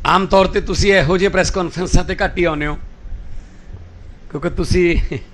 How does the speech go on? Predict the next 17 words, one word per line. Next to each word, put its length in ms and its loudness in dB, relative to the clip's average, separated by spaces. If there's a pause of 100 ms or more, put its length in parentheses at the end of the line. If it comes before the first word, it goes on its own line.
(720)
ਮਸਾਲੇਦਾਰ 680 0
ਥੋੜ੍ਹੀਆਂ 260 -6
ਜਿਹੀਆਂ 140 -6
ਖਬਰਾਂ 280 -4
ਚਾਹੁੰਦੇ 260 -8
ਹੁੰਦੇ 200 -6
ਹੋ 120 -10 (560)
ਵੀ 100 -4
ਇਹਨੇ 220 -2
ਇਹਨੂੰ 260 -2
ਆਉਂ 120 -2
ਕਹਿਤਾ, 320 -2
ਉਹਨੇ 220 -4
ਉਹਨੂੰ 200 -4
ਐਂ 140 -4
ਕਿਉਂ 160 -6
ਕਿਹਾ, 440 -4